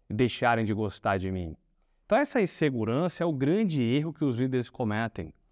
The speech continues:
Deixa eu lhe, deixa eu lhe dizer uma coisa, você tem uma pista aqui pra saber que você tá na dose certa,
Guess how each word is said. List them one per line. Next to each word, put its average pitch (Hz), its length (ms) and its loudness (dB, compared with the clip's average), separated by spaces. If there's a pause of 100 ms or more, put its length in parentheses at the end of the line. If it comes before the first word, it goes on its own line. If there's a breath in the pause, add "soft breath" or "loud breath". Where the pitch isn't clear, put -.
(380)
Deixa 143 160 -2
eu 180 40 4
lhe, 170 100 -2 (100)
deixa 151 300 2
eu - 20 6
lhe 185 60 4
dizer 156 160 4
uma 123 180 2
coisa, 87 300 -4
você 117 160 -6
tem 170 160 0
uma 190 180 0
pista - 540 0
aqui 107 340 0 (1080)
pra 113 140 2
saber 113 260 0
que - 60 -6
você 113 200 -2
tá 117 200 0
na 113 80 2
dose 113 340 0
certa, 85 480 -6